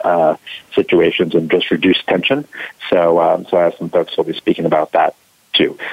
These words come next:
So, uh, so yeah, whatever's, whatever's interesting, uh, and, uh, and fun, and I can find some good speakers with good stories to share, then I'll put together a panel. So if there are any listeners who are doing some interesting things, uh, in the, uh, entertainment tech or general tech space,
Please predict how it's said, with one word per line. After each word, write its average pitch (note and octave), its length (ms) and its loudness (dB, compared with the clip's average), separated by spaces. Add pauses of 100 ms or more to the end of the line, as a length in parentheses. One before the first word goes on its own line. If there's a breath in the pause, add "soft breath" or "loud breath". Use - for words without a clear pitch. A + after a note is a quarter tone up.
(260 loud breath)
So, G#2 260 4
uh, G2+ 120 2
so - 120 -2
yeah, A2+ 80 4
whatever's, C#3+ 440 2
whatever's D#3 340 0
interesting, C#3+ 480 -4 (120)
uh, G#2+ 60 -4
and, G#2+ 800 -2
uh, A2 260 0
and G#2+ 140 -6
fun, C3 300 -2
and F#2+ 120 -4
I F#2+ 100 -2
can - 180 -16
find G2+ 160 -2
some G#2+ 100 -14
good - 220 -2
speakers B2 400 2
with G2+ 160 -2
good G2+ 180 0
stories A#2 320 0
to - 80 -14
share, F#2 320 -2 (380)
then G2 100 -4
I'll F#2 80 0
put - 180 -8
together F#2 300 0
a - 20 -6
panel. G2 340 0
So - 120 0
if A2+ 80 0
there C#3+ 100 2
are C#3+ 60 0
any E3 80 2
listeners E3+ 480 -2 (140)
who G#2+ 140 -8
are F#2+ 120 -4
doing G#2 260 -10
some G2 160 -16
interesting G2 300 -14
things, G#2 300 -8 (400 loud breath)
uh, G2 340 0
in G2+ 160 -2
the, F#2+ 360 4
uh, F2+ 120 4
entertainment A2 580 0
tech G2 280 0
or G2 240 2
general C#3 320 0
tech - 240 -4
space, - 300 -2